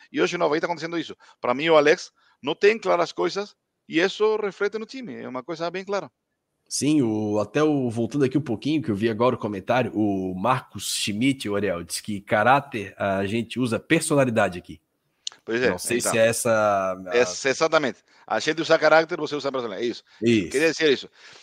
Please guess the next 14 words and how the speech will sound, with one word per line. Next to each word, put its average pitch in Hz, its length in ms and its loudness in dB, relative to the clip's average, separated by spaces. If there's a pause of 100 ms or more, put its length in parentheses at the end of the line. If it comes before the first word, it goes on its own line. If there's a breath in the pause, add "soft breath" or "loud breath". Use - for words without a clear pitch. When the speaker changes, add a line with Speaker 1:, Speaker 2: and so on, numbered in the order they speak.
(160 loud breath)
Speaker 1:
É, - 120 -6 (580)
hoje, 190 400 2
no 143 320 -8
momento, 185 440 -4
o 127 40 2
Avaí 131 180 -2
tava 170 180 4
perdendo, 170 600 -2 (420)
tá? 131 220 -6 (720)
É, 107 280 -6
e 143 120 -6
o 165 40 0
Alex 190 180 -2
tava 208 520 0